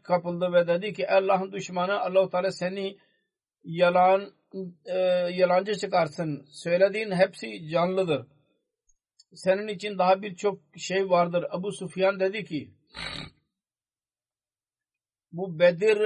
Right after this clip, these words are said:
e, olayının, e, ö-, ö-, ö-,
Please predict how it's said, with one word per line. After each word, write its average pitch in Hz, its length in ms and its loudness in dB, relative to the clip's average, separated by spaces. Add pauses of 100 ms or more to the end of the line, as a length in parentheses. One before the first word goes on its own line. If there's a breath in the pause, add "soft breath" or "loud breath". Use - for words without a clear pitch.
(160)
e, 185 180 8
olayının, 190 840 0 (760)
e, 170 80 -6 (1800)
ö-, 208 240 -10
ö-, 196 160 0
ö-, 175 240 -2